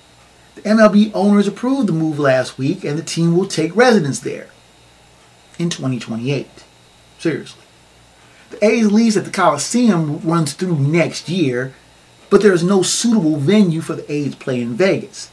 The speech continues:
The Raiders don't want them to play in Allegiant Stadium, and the Giants don't want them to play in their facility in San Francisco.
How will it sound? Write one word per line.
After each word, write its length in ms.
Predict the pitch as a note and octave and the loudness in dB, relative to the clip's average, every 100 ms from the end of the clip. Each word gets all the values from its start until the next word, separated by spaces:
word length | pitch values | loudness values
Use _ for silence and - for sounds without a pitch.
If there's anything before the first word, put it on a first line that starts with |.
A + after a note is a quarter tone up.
| _ _ _ - - | _ _ _ -20 -18
The 60 | - | -4
Raiders 300 | D3+ F#3+ E3+ | 2 2 2
don't 180 | C#3 C#3 | 0 -2
want 200 | C3 A#2+ | -4 -4
them 160 | C3 | -8
to 40 | - | -6
play 120 | C3+ | -4
in 80 | B2+ | -4
Allegiant 380 | B2+ B2 A2 - | -4 -4 -6 -8
Stadium, 640 | - G#3+ A#3 A#3 A#3+ A#3 - _ _ _ _ _ _ _ _ - | 0 2 2 2 0 -4 -8 _ _ _ _ _ _ _ _ -8
and 580 | D#3+ D#3 D3+ D3 C#3+ C3 | -6 -6 -6 -6 -6 -6
the 560 | C#3+ C#3 C#3 C3+ B2 | -4 -4 -4 -4 -4
Giants 380 | B2 F#3 A#3 F3+ | 0 2 2 0
don't 220 | D3+ D3+ | -2 -4
want 180 | C#3+ C#3 | -4 -6
them 80 | C#3 | -4
to 120 | C3+ | -6
play 340 | - C#3+ C#3 C3 G#3 | -4 -4 -4 -6 -8
in 220 | D3 C3+ | -4 0
their 240 | E3+ G#3 | 2 2
facility 580 | F3+ C#3+ C#3 C3 B2+ C#3 - | -2 -4 -4 -4 -6 -8 -4
in 240 | C3 A#2+ | -4 -4
San 240 | - B2+ | -8 -8
Francisco. 640 | A2 - G3 F#3+ - B2 | -10 -2 2 2 0 -8